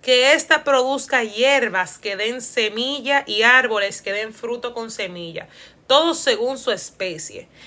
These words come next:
Y así sucedió. Comenzó a brotar la vegetación, hierbas que dan semilla y árboles que dan fruto con semilla, todos según su especie. Y Dios consideró que esto era bueno.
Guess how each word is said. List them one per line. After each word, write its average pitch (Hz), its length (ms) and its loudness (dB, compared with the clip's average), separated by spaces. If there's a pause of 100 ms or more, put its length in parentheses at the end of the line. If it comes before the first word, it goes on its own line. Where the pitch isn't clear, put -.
(160)
Y 214 140 0
así 277 580 2
sucedió. 160 680 -4 (200)
Comenzó 214 420 0
a 247 60 6
brotar 269 320 4
la 254 100 4
vegetación, 247 800 0 (260)
hierbas 254 480 4
que 233 120 4
dan 233 180 2
semilla 285 640 2
y 208 140 0
árboles 233 500 4
que 208 240 0
dan 240 500 4 (140)
fruto 277 420 0
con 254 160 -2
semilla, 170 600 -6 (400)
todos 294 280 6
según 247 380 2
su 247 140 0
especie. - 680 -8 (480)
Y 247 140 0
Dios 262 200 6
consideró 294 560 4
que 208 220 2
esto 226 300 0
era 220 220 6
bueno. 165 500 -4